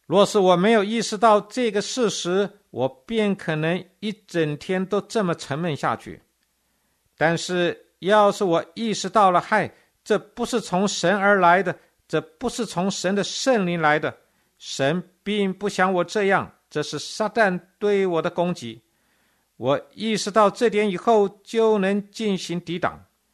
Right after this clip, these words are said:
抵挡魔鬼，魔鬼就必离开你们，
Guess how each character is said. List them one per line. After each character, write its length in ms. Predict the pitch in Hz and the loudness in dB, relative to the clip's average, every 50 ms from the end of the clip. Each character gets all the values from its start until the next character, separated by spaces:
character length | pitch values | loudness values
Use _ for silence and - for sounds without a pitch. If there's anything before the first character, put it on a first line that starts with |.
| _ _ _ _ _ _ _ _ _ | _ _ _ _ _ _ _ _ _
抵 180 | - 135 170 208 | -8 -4 -4 0
挡 180 | 202 185 170 | 2 2 2
魔 280 | 160 156 160 165 196 214 | 2 2 2 2 2 2
鬼， 560 | 202 - 170 170 170 175 180 190 - _ _ _ | 2 0 0 0 0 0 -2 -2 -4 _ _ _
魔 280 | - 131 135 147 180 202 | -12 -6 -2 0 0 2
鬼 380 | 160 165 156 151 151 - _ _ | 2 0 0 0 -2 -6 _ _
就 400 | - - 226 220 214 214 202 180 | -12 -6 -2 0 2 2 2 0
必 280 | 156 - - 214 185 147 | -2 -6 -8 -8 -6 -6
离 180 | 139 170 170 | -6 -6 -8
开 160 | 170 - 180 | -4 -4 -4
你 140 | 175 160 143 | -2 -2 -4
们， 360 | 139 135 143 147 156 170 165 | -4 -4 -4 -4 -4 -6 -10